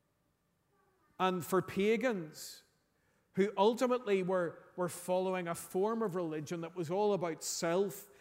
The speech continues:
that was all about what you could get out of life, it blew their minds the way in which the Christians acted towards each other.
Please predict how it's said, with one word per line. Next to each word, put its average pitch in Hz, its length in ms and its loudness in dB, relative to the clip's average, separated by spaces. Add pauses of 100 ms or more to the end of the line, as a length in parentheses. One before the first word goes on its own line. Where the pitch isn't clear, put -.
(200)
that 190 160 2
was 190 160 4
all 208 240 8
about 175 340 2
what 156 240 0
you 190 200 0
could 202 240 0
get 185 180 2
out 165 200 0
of 147 140 -4
life, 151 480 -4 (840)
it - 340 -8
blew 220 300 4
their 226 200 2
minds 170 720 0
the 180 100 0
way 165 220 2
in 160 140 0
which 160 220 -6
the 170 100 -6
Christians 160 680 -10 (120)
acted 147 520 -6 (240)
towards 165 440 0
each 147 220 -6
other. 190 300 2